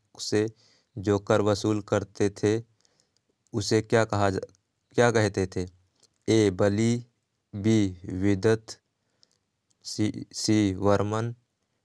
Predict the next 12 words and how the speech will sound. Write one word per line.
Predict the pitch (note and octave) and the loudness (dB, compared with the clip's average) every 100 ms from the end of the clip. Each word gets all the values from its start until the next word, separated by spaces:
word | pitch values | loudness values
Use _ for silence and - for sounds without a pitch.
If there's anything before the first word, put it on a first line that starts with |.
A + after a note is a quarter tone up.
| - | -12
डी | F#2 A2 G2+ | 0 0 0
कर। | - G#2 F#2 - _ _ - _ _ G2 | 0 0 0 -10 _ _ -20 _ _ -6
तो | G2 G2 | -4 -2
चौदह | - G2+ G#2+ A2+ | 2 2 2 0
नंबर | A2 A2+ A2+ | 0 0 0
में | A2+ A#2 - G#2+ | 0 -4 -2 0
ऑप्शन | G2+ G#2 A2+ G#2+ | 0 -2 -4 -4
नंबर | G#2 G#2 G#2 A2 - _ | -4 -4 -2 -2 -4 _
ए | A2+ G2+ F2+ _ _ _ _ G#2 | 0 0 -2 _ _ _ _ -4
बलि | G2 G#2+ G2+ | 0 2 2
कहते | G2+ G2 F2+ F#2 | 0 -2 -2 -6
थे। | F2+ F#2+ | -4 -10